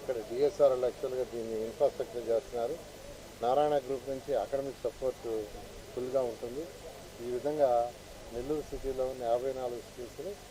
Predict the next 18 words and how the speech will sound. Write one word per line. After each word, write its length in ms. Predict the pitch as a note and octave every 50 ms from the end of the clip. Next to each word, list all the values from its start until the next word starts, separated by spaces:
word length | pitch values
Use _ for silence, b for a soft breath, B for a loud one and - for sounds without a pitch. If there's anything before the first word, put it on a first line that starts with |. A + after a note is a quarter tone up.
| - - - - - G#2+
రాబోయే 480 | A2+ B2 C3+ C#3 C#3+ D3+ D3 D3 C#3+
నాలుగు 300 | C3+ B2 A#2+ B2 C3 C3+ -
సంవత్సరాల్లో 420 | B2+ B2+ A#2 - - C3+ B2 A#2 A2
పూర్తి 400 | - - - A#2+ - - - B2
చేస్తామని 360 | A#2 - - - B2 C#3 D#3
నెల్లూరు 380 | D3 B2 A2+ A2+ A#2+ B2+ B2 A2
ప్రజలకి 580 | A2 A#2 A2 A2 G#2+ G#2 - A2+ G#2 G2+ G2 G2 G2 - - - - - - - - - - - - - -
అందరూ 200 | - D3+ D#3+ F3
అడుగుతారు. 380 | F3+ E3+ E3+ D#3+ - D3+ C3 B2
ఏమంటారంటే, 580 | C#3 D3+ D#3+ D3+ - D3 C#3+ C#3 C#3 E3+ D#3+ - - - - - B2
"మీకు 160 | C3+ D#3+ F3
స్కూల్స్ 400 | E3 - - - E3+ E3+ - -
ఉన్నాయి 220 | D#3+ D#3+ D3+ D3 C3+
కదా 140 | C#3 C3 - -
సార్, 160 | C3+ C#3+ D#3 D3
మీ 140 | C3+ C3+
కాంపిటీషన్ 680 | B2 - - A#2 C3 C#3 C#3+ - D3 C3 - - C3 A#2+
కదా, 260 | B2 A#2+ C#3+ C#3+